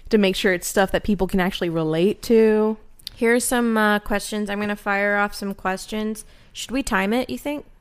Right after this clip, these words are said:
Speaker 1: So it has to
Speaker 2: No?
Speaker 1: be, like, a fast thing?
Speaker 2: I'm just firing off. You gotta, there's no time to think.
Speaker 1: Oh, God, this is gonna be hard.
Speaker 2: All right.
Speaker 1: This is gonna be, like, the real versus, like, what's on my profile.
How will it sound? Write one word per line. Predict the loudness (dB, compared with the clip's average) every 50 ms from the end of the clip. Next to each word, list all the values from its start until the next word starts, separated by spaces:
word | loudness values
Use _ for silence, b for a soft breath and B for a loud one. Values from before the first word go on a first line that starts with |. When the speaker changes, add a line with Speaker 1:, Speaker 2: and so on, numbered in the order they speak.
| _ _ _ _ _ _ _ _ _ -20 -20 -14
Speaker 1:
So | -12 -12 -6
it | -4 -2
has | -2 0 0 0
to | 2 4
Speaker 2:
No? | 2
Speaker 1:
be, | 2
like, | 2 0 -4 -4
a | -6
fast | -6 -4 -2 -2 -2 -2 -2 -4 -4
thing? | -2 -2 0 -2 -2 -4 -6 -10 -14 -16 -20 -20 -20 -20 -20 -20 -12
Speaker 2:
I'm | -10 -6 -6
just | -4 -4 -2 0
firing | 2 4 4 4 4 2
off. | 0 0 -2 -2
You | -4 0
gotta, | 4 4 6 6 6 4 2 0 -2 -6
there's | -6 -6 -4 -4
no | -2 -4 -4
time | -4 -4 -4 -4 -4 -4 -6
to | -10
think. | -12 -14 -16 -14 -14 -16 -18 -16 -10
Speaker 1:
Oh, | -8 -8 -8 -8 -12
God, | -16 -16 -16 -16 -20 -20
this | -20 -20 -20 -20
is | -20
gonna | -18 -16 -16
be | -14
hard. | -14 -14 -14 -14 -16 -18 -18 -20 -20 b b b b b b b b b b b b b b -10
Speaker 2:
All | -8 -8
right. | -6 -8 -8 -10 _ -20 _ _ _
Speaker 1:
This | 0 0 2
is | 4
gonna | 4 4 4
be, | 6 4
like, | 4 2 2
the | 0 -2
real | 0 2 4 4 4 4 2 -2 -4 -12 -20 -18 -10
versus, | -6 -6 -6 -6 -2 0 0 0 0 0 -2 -2 0
like, | -2 -2 -2
what's | -4 -2 -2
on | -2
my | -2 -2
profile. | -4 -2 -2 -2 -2 -2 -4 -6 -4 -4 -4 -6 -8